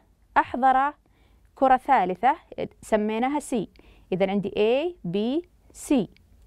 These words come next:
إذن راح ينتقل العامل الثاني اللي هو عامل الشحنة الكهربائية. ممتاز. طيب، الكرة C مثلا، الكرة هذه مشحونة بشحنتين أو أربع شحنات. لامس الكرة C للكرة B،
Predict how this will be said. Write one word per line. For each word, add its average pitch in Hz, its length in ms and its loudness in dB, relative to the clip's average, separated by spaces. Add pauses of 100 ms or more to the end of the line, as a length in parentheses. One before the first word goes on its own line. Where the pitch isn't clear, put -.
(1600)
إذن 214 480 4
راح 190 140 4
ينتقل 233 340 0
العامل 240 340 2
الثاني 233 400 -2
اللي 185 140 -2
هو 202 40 -2
عامل 233 460 0 (460)
الشحنة 208 340 -4
الكهربائية. 233 720 -2
ممتاز. 202 460 -4 (140)
طيب، 220 240 -2 (500)
الكرة 392 280 4
C 269 500 -2 (580)
مثلا، 233 420 4
الكرة 311 440 -2
هذه 277 380 0
مشحونة 285 420 -2
بشحنتين 269 600 -2 (300)
أو 233 160 6
أربع 247 280 0
شحنات. 220 500 -6 (680)
لامس 339 480 4
الكرة 262 300 -2
C - 180 -6
للكرة 262 520 0
B، 208 240 0